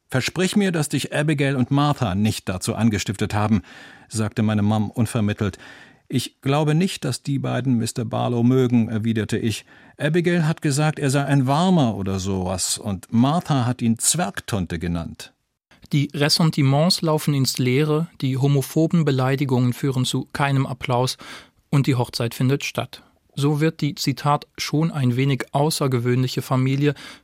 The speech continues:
Speaker 2: noch ein wenig außergewöhnlicher. Denn während die Jahrzehnte vergehen und Adam erwachsen wird, widmet sich John Irving den Themen, die seine Literatur von Beginn ausmachen. Es geht um sexuelle Emanzipation,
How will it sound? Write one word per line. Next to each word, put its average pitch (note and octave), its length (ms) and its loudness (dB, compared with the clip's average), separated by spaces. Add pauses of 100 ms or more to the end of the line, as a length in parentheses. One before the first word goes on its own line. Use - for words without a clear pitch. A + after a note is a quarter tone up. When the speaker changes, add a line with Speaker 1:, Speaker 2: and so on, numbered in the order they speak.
(100)
Speaker 2:
noch C#3 220 0
ein C3+ 200 2
wenig A#2+ 260 2
außergewöhnlicher. A#2+ 920 -2 (260)
Denn C#3 240 0
während D3 280 2
die D#3 60 0
Jahrzehnte D3+ 560 0
vergehen C#3+ 540 0
und - 260 -4
Adam C#3 260 0
erwachsen B2+ 540 -2
wird, D3+ 200 0 (400)
widmet D#3+ 340 -2
sich - 360 -2
John D3+ 220 0
Irving C#3 500 0
den D#3 360 0
Themen, C3 460 2 (120)
die C#3 220 -4
seine C3+ 300 0
Literatur C3+ 560 -2
von B2+ 280 0
Beginn D3 460 0
ausmachen. A#2+ 640 -4 (420)
Es - 120 -2
geht E3 200 0
um D3+ 100 2
sexuelle D#3 540 2
Emanzipation, C#3 1040 -2